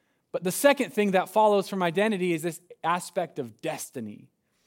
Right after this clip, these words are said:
that we are created anew in Christ Jesus so we can do the good things he planned for us long ago. That sentence is describing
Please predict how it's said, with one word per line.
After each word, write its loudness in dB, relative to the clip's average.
that -2
we 2
are 0
created 2
anew 2
in 2
Christ 0
Jesus -4
so 4
we -2
can -2
do 0
the 0
good -2
things -6
he -10
planned -6
for -6
us -8
long -4
ago. 0
That 4
sentence 0
is -4
describing 0